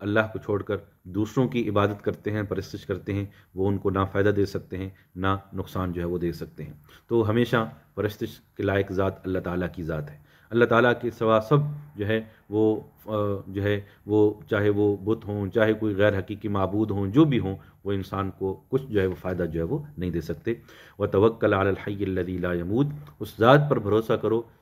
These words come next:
जो हमेशा ज़िंदा ज़ात है, किसी वक़्त उसको नींद नहीं आती, किसी वक़्त उसको, अ, ऊँग नहीं आती, ना उस पर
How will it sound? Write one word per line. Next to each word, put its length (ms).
जो 220
हमेशा 600
ज़िंदा 340
ज़ात 320
है, 60
किसी 240
वक़्त 260
उसको 220
नींद 260
नहीं 160
आती, 260
किसी 320
वक़्त 300
उसको, 280
अ, 540
ऊँग 380
नहीं 200
आती, 320
ना 160
उस 140
पर 240